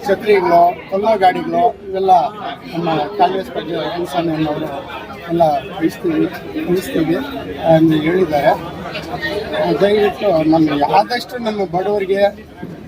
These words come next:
ಗಾಡಿ, ಕಲ್ಲು ಗಾಡಿ ಅವರಿಗೆ, ಫುಟ್‌ಪಾತ್ ವ್ಯಾಪಾರಿ ಅವರಿಗೆ ಅನುಕೂಲ ಮಾಡ್ತೀವಿ ಅಂತ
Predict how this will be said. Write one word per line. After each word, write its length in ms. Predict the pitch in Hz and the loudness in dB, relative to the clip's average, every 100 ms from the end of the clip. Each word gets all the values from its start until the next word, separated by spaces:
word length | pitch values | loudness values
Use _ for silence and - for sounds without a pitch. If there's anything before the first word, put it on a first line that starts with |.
| - 160 | -8 2
ಗಾಡಿ, 300 | 170 180 180 | 2 4 -4
ಕಲ್ಲು 380 | - 175 180 170 | -6 -4 -4 -2
ಗಾಡಿ 240 | 160 165 | -2 0
ಅವರಿಗೆ, 520 | 156 151 156 156 - | -2 -4 -4 -4 -6
ಫುಟ್‌ಪಾತ್ 320 | - - 160 | -4 0 0
ವ್ಯಾಪಾರಿ 460 | 156 151 147 143 143 | 0 -2 -2 -6 -6
ಅವರಿಗೆ 220 | 139 147 160 - - - - - - - | -4 -4 -4 -6 -10 -10 -10 -10 -4 -2
ಅನುಕೂಲ 320 | 180 196 180 | 0 4 4
ಮಾಡ್ತೀವಿ 520 | 160 156 165 175 160 | 4 2 2 2 2
ಅಂತ 200 | 151 143 | 2 0